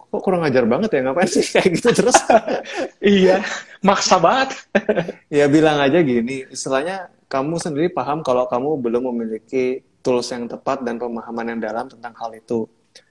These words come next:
Speaker 1: Daripada kamu ngasih tahu mereka sekarang dan itu berimpact buruk ke diri mereka, dan malah mereka mempengaruhi masa depan mereka,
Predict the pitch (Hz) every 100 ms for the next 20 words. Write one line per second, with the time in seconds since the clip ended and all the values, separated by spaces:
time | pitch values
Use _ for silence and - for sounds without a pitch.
0 | _ 127 127 127 127 131 131 131 127 -
1 | 131 127 123 123 123 120 127 123 127 120
2 | 120 120 135 131 _ _ _ _ 139 143
3 | 143 127 120 135 131 127 127 135 135 123
4 | 120 117 113 120 180 - 113 135 - _
5 | - 127 131 127 127 139 127 123 - -
6 | 127 127 120 127 123 127 131 123 135 127
7 | 123 123 156 - 120